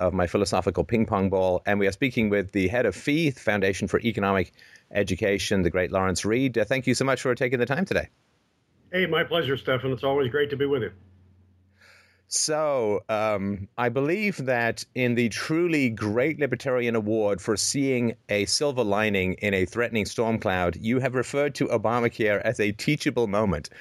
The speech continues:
Speaker 1: Now, uh, as the steamroller of socialized medicine rolls over the pancreas of most freedom-loving people across, uh, the fifty-two states, I wonder if you could help rescue, uh, the faint fairy of hope from the Pandora's box of <laughs> demonic social statism.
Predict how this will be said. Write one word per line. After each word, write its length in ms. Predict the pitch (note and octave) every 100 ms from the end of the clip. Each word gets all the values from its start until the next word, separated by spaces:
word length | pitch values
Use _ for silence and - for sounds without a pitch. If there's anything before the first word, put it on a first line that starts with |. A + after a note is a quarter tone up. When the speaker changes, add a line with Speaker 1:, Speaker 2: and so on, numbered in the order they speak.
| - - -
Speaker 1:
Now, 400 | A2+ A2+ A2 G#2+
uh, 220 | F#2 G#2+ G#2
as 260 | C3+ C3+
the 140 | B2+ A#2
steamroller 800 | - - D3+ D#3+ C#3 B2 A#2 G#2+
of 180 | A2+ -
socialized 540 | C#3 C3+ B2+ A#2+ A2+
medicine 420 | A#2+ A#2+ A#2 G#2+
rolls 320 | G#2 A2 G#2+
over 180 | A#2 G#2
the 100 | F#2
pancreas 600 | - A#2 B2 B2 G2 F#2 -
of 200 | G#2+ -
most 240 | G#2+ -
freedom-loving 560 | C3 A2+ G#2+ G#2 G2+ F2+
people 300 | B2 A2 F#2
across, 500 | - G2+ G2+ - - - - _
uh, 240 | F2+ F2 F2
the 220 | F#2 F2+
fifty-two 480 | - A2 G2+ A2 G2+
states, 500 | - A#2 F#2+ - - - -
I 60 | A#2+
wonder 200 | E3 F3
if 140 | -
you 80 | D#3
could 160 | C#3+ -
help 320 | C3 A#2+ _ _ -
rescue, 600 | C3+ E3+ - - G#2 F#2+ _ -
uh, 160 | A2 G2+
the 160 | A2
faint 260 | - A#2+ A2+
fairy 380 | B2 G#2+ G#2 F#2+
of 80 |
hope 320 | - A2+ G2 -
from 160 | G2+
the 80 | G2
Pandora's 540 | - G#2+ G#2+ G#2+ F#2+
box 360 | - G2+ G#2 -
of 180 | F#2+ - -
<laughs> 100 | -
demonic 420 | C#3 A#2 A2 G#2
social 340 | - A2+ G#2+ G#2
statism. 500 | - D#3 B2 G2